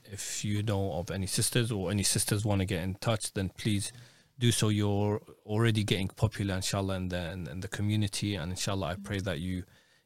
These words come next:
that you achieve, um, your targets and you empower the women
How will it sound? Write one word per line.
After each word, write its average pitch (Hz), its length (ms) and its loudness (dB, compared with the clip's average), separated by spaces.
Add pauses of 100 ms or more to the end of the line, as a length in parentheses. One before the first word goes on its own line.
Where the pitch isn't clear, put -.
(100)
that 87 180 -4
you 98 220 -2
achieve, - 520 0
um, 90 520 -4 (640)
your 104 240 0
targets 110 580 -2
and 101 180 -2
you 95 200 0
empower 101 420 -2
the 95 120 -4
women 101 360 0